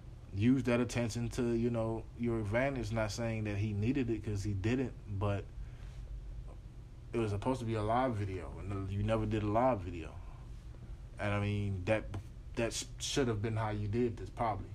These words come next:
in this situation, 'cause that's what the, the, the, the, that's the route she took to, you know, double down and say that you did it, not, like, some weeks ago. So,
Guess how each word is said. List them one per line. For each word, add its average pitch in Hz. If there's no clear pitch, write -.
in 107
this 104
situation, 95
'cause 92
that's 107
what 104
the, 98
the, 104
the, 98
the, 98
that's 143
the 131
route 123
she 151
took 131
to, 123
you 123
know, 117
double 120
down 120
and 117
say 123
that 113
you 110
did 127
it, 104
not, 98
like, 95
some 104
weeks 107
ago. 78
So, 117